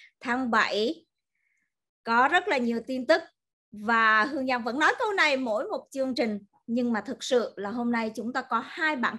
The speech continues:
tin chính. Một bản tin liên quan đến cái cuộc điều tra ngày sáu tháng một của Bộ Tư pháp và một bản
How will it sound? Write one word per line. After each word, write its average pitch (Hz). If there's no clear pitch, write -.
tin 233
chính. 240
Một 269
bản 226
tin 294
liên 285
quan 269
đến 247
cái 381
cuộc 240
điều 220
tra 285
ngày 214
sáu 208
tháng 302
một 247
của 202
Bộ 208
Tư 226
pháp 269
và 220
một 220
bản 214